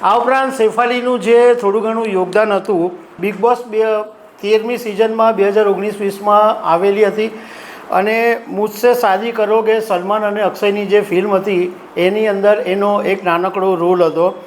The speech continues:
અને એ સિવાય, અ, બુગી વુગી બે હજાર અઢાર, નચ બલીએ બે હજાર બાર તેર, ન-, અ, નચ બલીએ, બિગ બોસ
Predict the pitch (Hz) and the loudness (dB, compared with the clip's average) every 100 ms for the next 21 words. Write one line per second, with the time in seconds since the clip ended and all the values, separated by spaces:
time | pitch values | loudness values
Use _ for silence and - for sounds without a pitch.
0 | - - - - 190 233 226 196 220 226 | -20 -20 -8 -2 0 0 0 4 4 2
1 | 214 202 214 226 233 220 - - - 175 | -2 2 2 2 -4 -12 -18 -18 -4 2
2 | 185 185 196 180 226 220 196 208 202 202 | 2 0 -4 -4 -4 -4 -4 0 2 4
3 | 208 208 190 190 202 202 202 196 165 175 | 2 2 2 2 2 2 -4 -10 -6 -2
4 | 190 180 185 202 196 185 185 196 196 180 | -2 -2 -2 0 0 0 2 2 0 -4
5 | 147 160 180 185 190 190 196 196 190 170 | -2 2 2 0 -4 -4 -4 -6 -6 -4
6 | 190 165 160 160 - - 170 190 185 180 | -2 -2 -2 -2 -6 -6 -4 -2 -2 2
7 | 196 190 165 180 170 180 185 | 2 2 2 -2 2 4 4